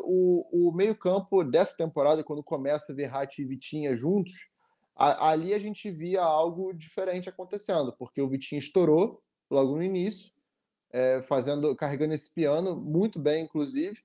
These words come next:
e o Verratti vinha, é, regular também, né, com, principalmente com a bola. E acaba que esse pós-Copa atrapalha muito,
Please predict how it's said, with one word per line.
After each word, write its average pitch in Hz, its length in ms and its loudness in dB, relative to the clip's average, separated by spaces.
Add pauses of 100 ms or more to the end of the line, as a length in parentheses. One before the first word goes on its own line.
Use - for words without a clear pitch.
(440)
e 180 80 4
o 196 60 6
Verratti 185 440 2
vinha, 190 480 -2 (160)
é, 143 300 2
regular 143 540 0
também, 117 420 -2
né, 113 240 -8
com, 135 240 -8 (140)
principalmente 165 360 -4
com 175 120 -2
a 180 60 2
bola. 131 340 4 (560)
E 165 80 6
acaba 185 360 2
que 190 140 -4
esse 196 260 0
pós-Copa 185 600 0
atrapalha 190 440 -4
muito, 220 300 -4